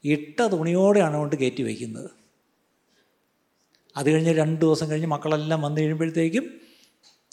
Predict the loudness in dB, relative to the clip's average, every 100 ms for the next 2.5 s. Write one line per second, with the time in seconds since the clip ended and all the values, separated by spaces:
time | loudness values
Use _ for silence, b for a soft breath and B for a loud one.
0 | _ 0 0 -2 -12 -6 -4 -2 -2 0
1 | 0 0 -2 -4 -4 -4 -2 -2 -2 0
2 | -2 -2 -2 0 -2